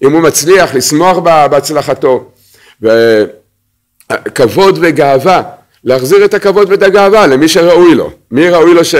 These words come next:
שיכבדו אותו? למי, למי יש לבושים של גאווה אמיתיים? לקדוש ברוך הוא. השם לבוש, השם גאות לבש. זה ה-, באמת כל ה-, כל הכבוד והגאווה שייך לקדוש ברוך הוא.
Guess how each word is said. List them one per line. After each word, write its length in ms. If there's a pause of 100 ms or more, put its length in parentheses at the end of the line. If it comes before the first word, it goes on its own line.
(420)
שיכבדו 600
אותו? 440 (240)
למי, 220 (640)
למי 240
יש 260
לבושים 460
של 180
גאווה 420
אמיתיים? 400
לקדוש 400
ברוך 200
הוא. 160 (200)
השם 380
לבוש, 520 (280)
השם 360
גאות 360
לבש. 460 (320)
זה 100
ה-, 200 (260)
באמת 460
כל 220
ה-, 300 (500)
כל 180
הכבוד 400
והגאווה 500
שייך 240
לקדוש 380
ברוך 220
הוא. 160